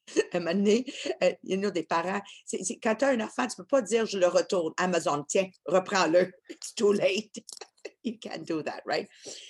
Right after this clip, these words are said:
Mais dans d'autres situations, comme dans un M L M, comme un cadre de compagnie, comme dans une P M E, euh, yes, tu peux terminer l'emploi. Oui, tu peux dire, moi, combien de, de directeurs qui ont travaillé avec moi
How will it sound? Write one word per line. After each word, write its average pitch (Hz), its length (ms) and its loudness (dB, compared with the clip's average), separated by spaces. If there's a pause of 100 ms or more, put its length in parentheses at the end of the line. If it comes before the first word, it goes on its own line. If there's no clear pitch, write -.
(200)
Mais 262 320 6
dans 226 280 2
d'autres 285 520 4
situations, 214 920 -6
comme 175 180 -6
dans 175 200 -6
un 175 100 2
M 175 180 -6
L 156 140 -4
M, 202 280 -4
comme 175 180 -6
un 165 100 -10
cadre 185 300 -6
de 170 80 -6
compagnie, 165 680 -8 (400)
comme 190 240 -2
dans 180 220 -2
une 185 160 -6
P 196 200 0
M 165 180 2
E, 277 180 -6 (540)
euh, 180 160 8
yes, 208 580 2 (100)
tu - 240 -8
peux 208 300 2 (140)
terminer 190 500 2
l'emploi. 175 580 -2 (440)
Oui, 220 400 -2 (280)
tu - 140 -10
peux 208 160 2
dire, 214 500 0 (120)
moi, 214 180 -2 (100)
combien 240 440 -4
de, 180 380 -2
de 160 240 -2
directeurs 208 760 -6
qui - 100 -14
ont 165 80 -8
travaillé 165 400 -6
avec 180 300 -6
moi 190 260 -8